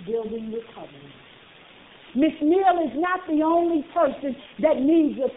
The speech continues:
touch from Doctor Jesus. Her ailment may be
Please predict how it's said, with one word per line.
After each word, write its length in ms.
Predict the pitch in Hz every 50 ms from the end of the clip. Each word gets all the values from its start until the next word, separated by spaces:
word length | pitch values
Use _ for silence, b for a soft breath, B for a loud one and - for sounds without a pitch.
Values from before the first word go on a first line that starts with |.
| -
touch 280 | - 349 330 247 185 - - - - - - - - - - -
from 200 | 262 233 233 196
Doctor 380 | 233 233 220 - - - 220 208 170
Jesus. 440 | 196 233 233 202 165 - - 143 143 - - - - - - - - - - - - - - - - - - - -
Her 160 | - 370 403 403 403 370 381 392 381
ailment 320 | 370 370 370 359 330 294 339
may 320 | 349 359 349 339 339 277
be 320 | 247 349 370 339 339 -